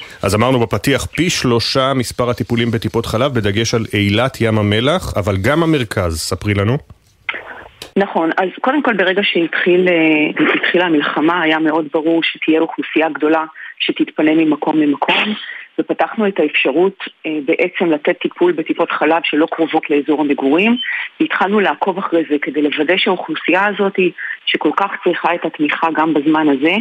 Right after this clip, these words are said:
Speaker 2: בטיפות חלב זה גם בדיקות התפתחות, וזה גם חיסונים, וזה גם מקום שבו הורים באים ומדברים על הילדים שלהם, ומאפשרים, אה, מאפשרים להם גם את התמיכה הזאת. אה, התחלנו לראות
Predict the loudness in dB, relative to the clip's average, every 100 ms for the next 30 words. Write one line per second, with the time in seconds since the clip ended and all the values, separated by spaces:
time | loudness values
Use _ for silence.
0 | -4 -14 -8 -6 -2 -2 0 0 0 -2
1 | -2 -2 -2 -2 -2 -2 -4 -6 -4 0
2 | 2 2 -2 -4 -2 0 -2 -2 -6 -2
3 | 2 2 2 -2 -12 -18 -6 0 0 0
4 | -2 -2 -2 -2 -2 0 2 0 -2 0
5 | 2 2 2 2 2 2 0 0 2 2
6 | 0 -4 -16 -16 -4 0 2 2 0 0
7 | 0 0 0 0 0 -2 -2 0 -2 0
8 | 2 2 2 2 2 0 0 0 2 2
9 | 2 0 -2 -2 -2 -2 -2 0 0 -2
10 | 0 -2 -2 -4 -4 -4 -6 -4 0 2
11 | 4 2 0 -6 -6 -2 0 2 2 2
12 | 0